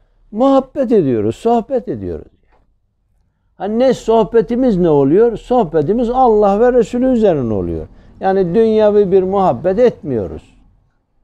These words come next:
Onu aldım, onu sattım, o olmadı, bu olmadı. Derdimiz o değil kardeşim. Zaten gün içerisinde, iş hayatında bunları zaten yapıyorsun, konuşuyorsun. Evinde eşin, çoluk, çocuk zaten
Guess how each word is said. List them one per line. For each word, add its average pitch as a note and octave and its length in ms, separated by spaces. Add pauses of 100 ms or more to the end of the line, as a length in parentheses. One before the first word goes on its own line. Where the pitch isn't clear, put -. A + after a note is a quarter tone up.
(280)
Onu G3 240
aldım, E3+ 460
onu F3 220
sattım, E3 500
o - 20
olmadı, D#3+ 640
bu E3 140
olmadı. D3+ 480
Derdimiz F3+ 500
o F3+ 160
değil D3+ 260
kardeşim. G2+ 480
Zaten F3+ 340
gün F3+ 220
içerisinde, D#3 840 (400)
iş G3 220
hayatında D#3+ 600
bunları D#3+ 400
zaten D#3+ 360
yapıyorsun, D3 800 (640)
konuşuyorsun. C3 840
Evinde F#3 680 (800)
eşin, F#3 400
çoluk, F#3 480
çocuk F3 380
zaten E3 500